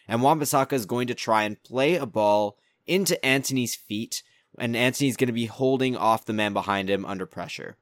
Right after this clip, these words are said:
And this is something that I would say, despite Antony's faults, which we already discussed, he's probably United's best forward at doing this,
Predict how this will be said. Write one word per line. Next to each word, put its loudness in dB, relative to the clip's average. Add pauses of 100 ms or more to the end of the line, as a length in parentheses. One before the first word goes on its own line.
(320)
And -2
this 4
is 0
something 2
that 2
I 4
would 2
say, 2
despite 0
Antony's -4
faults, -4
which -10
we -2
already 0
discussed, -2 (760)
he's -2
probably 6
United's 2
best 0
forward 0
at -4
doing -12
this, -12